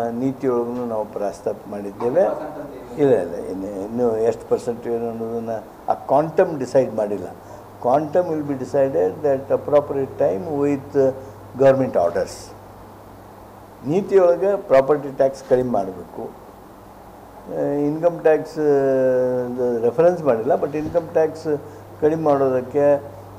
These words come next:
Speaker 1: ಅವ್ರಿಗೆ ಎಕ್ಸೆಂಪ್ಷನ್ ಕೊಡೋದಕ್ಕೆ, ಆ, ನಾವು ಅವ್ರಿಗೆ, ಆ, ಬರಿತೀವಿ. ಆ, ಟ್ಯಾಕ್ಸ್ ಹಾಲಿಡೇಸ್ ಕೊಡಬೇಕು. ಈಗ ಇಂಡಸ್ಟ್ರೀಸ್ಗೆ ಟ್ಯಾಕ್ಸ್ ಹಾಲಿಡೇಸ್ ಕೊಡ್ತಾರೆ, ಹಂಗೆ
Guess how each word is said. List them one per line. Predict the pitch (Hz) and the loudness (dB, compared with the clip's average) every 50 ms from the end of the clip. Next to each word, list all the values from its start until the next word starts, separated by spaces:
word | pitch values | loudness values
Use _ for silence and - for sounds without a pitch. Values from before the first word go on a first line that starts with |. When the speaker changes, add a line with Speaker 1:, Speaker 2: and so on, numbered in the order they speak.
| - - | -8 0
Speaker 1:
ಅವ್ರಿಗೆ | - 139 131 135 131 123 127 123 | 4 4 4 4 4 2 2 0
ಎಕ್ಸೆಂಪ್ಷನ್ | 123 123 123 143 170 175 160 139 147 143 135 131 | 0 0 2 0 0 0 0 0 -2 -2 -2 -2
ಕೊಡೋದಕ್ಕೆ, | 127 120 117 120 117 120 113 - - 143 139 143 147 151 - - - - - - - - - - | -2 -2 0 0 0 -2 -4 -4 -4 -4 -2 -2 -2 -4 -8 -14 -18 -20 -20 -20 -20 -20 -14 -6
ಆ, | - 139 135 135 131 131 127 127 127 123 123 120 117 123 135 - - - | 0 4 4 6 6 4 2 0 -2 -2 -4 -4 -6 -8 -10 -10 -8 -4
ನಾವು | 131 120 123 123 120 120 120 120 | 0 2 2 4 4 2 2 2
ಅವ್ರಿಗೆ, | 117 113 117 131 156 160 160 | 0 -2 -2 -2 -2 -2 -2
ಆ, | 160 - - - - - - - - - - - 127 123 123 117 123 123 120 120 | -2 -6 -12 -18 -18 -20 -20 -20 -20 -16 -12 -8 -6 -4 -4 -2 -4 -4 -2 0
ಬರಿತೀವಿ. | 123 135 135 127 - - 104 98 95 95 98 | 2 2 2 2 -2 -4 -6 -6 -6 -6 -10
ಆ, | 101 - - - - - - - - - - - - - 139 131 127 127 123 120 120 120 117 117 113 - - | -10 -12 -16 -20 -20 -20 -20 -20 -20 -20 -20 -16 -10 -6 -2 -2 0 0 0 -2 -2 -4 -4 -6 -8 -6 2
ಟ್ಯಾಕ್ಸ್ | - 180 - - - - 165 | 4 6 6 6 4 0 4
ಹಾಲಿಡೇಸ್ | 151 143 147 147 147 143 143 139 131 - | 4 6 6 4 4 4 4 4 4 0
ಕೊಡಬೇಕು. | - - 107 98 95 92 87 - - 117 120 | -6 -6 -6 -6 -6 -8 -10 -12 -12 -8 -6
ಈಗ | 147 160 170 | -4 0 0
ಇಂಡಸ್ಟ್ರೀಸ್ಗೆ | 170 175 175 180 196 190 - 190 175 185 175 165 160 156 165 160 160 - - - - - - - | 0 0 0 0 -2 -2 -2 -4 -4 -4 -4 -4 -2 2 2 2 2 0 -8 -14 -16 -12 -2 2
ಟ್ಯಾಕ್ಸ್ | 156 151 147 - - 143 | 2 2 4 2 2 2
ಹಾಲಿಡೇಸ್ | 139 139 139 135 135 135 135 | 2 2 2 2 0 0 0
ಕೊಡ್ತಾರೆ, | - - 117 113 - 123 110 113 120 - - - - - - - - - - - - - - - | -2 -4 -4 -4 -2 -6 -6 -6 -6 -10 -14 -18 -20 -20 -20 -20 -20 -20 -20 -20 -20 -14 -6 -2
ಹಂಗೆ | 143 170 175 160 147 131 135 135 135 - - | -2 0 4 6 6 6 6 6 2 -4 -10